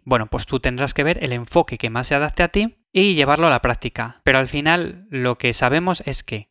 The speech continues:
alternar días de uno y de otro es lo mejor.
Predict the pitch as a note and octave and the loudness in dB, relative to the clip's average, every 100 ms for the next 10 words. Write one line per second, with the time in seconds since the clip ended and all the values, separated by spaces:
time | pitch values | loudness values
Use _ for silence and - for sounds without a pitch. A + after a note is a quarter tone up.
0 | - B2+ A#2+ B2+ B2+ C#3+ A2+ - A#2+ A#2+ | -4 -2 0 -2 0 -2 -2 -8 -20 -6
1 | C3+ C3 G#2+ A2+ - B2 C3 D3 B2+ G#2+ | -2 0 -2 -6 -10 0 0 2 -2 -4
2 | C#3 C3+ F3 F#3+ G#3 - - _ - E3 | -2 2 2 2 -2 -4 -16 _ -4 -2
3 | - C#3 A#2+ A2 A2+ G#2+ - | 0 -2 -2 -4 -2 -4 -6